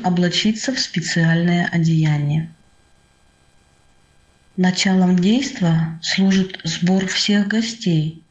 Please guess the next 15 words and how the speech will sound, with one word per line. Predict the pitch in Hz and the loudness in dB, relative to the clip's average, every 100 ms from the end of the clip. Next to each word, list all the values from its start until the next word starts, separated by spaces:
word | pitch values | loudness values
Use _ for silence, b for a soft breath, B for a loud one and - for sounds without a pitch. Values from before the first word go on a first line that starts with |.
| _ _ _ | _ _ _
в | 175 | 0
одном | 175 175 165 160 | 2 2 2 2
месте | 151 151 151 - 254 254 B B - | 2 0 -2 -4 -4 -4 B B -4
для | 170 165 | 0 0
создания | - 160 156 190 226 226 208 | 0 0 2 2 4 4 2
у | 202 | 2
них | 196 190 - _ - | 2 0 -2 _ -4
особого | 190 - 190 180 175 | -4 -2 0 2 2
настроения, | 175 - 185 185 175 156 151 165 - _ _ _ _ _ _ _ _ _ _ _ | 0 0 0 2 2 2 0 -4 -10 _ _ _ _ _ _ _ _ _ _ _
позволяющего | 165 170 175 175 170 - 165 160 | -2 0 2 2 2 0 2 2
забыть | 165 165 254 - - | 2 2 0 -2 -2
о | 170 | -2
суете | 160 175 165 160 269 302 | -2 0 0 0 0 0
будничных | 185 180 202 196 - 170 160 160 | 2 2 2 0 0 0 0 2
дней. | 160 156 151 151 | 0 0 -2 -6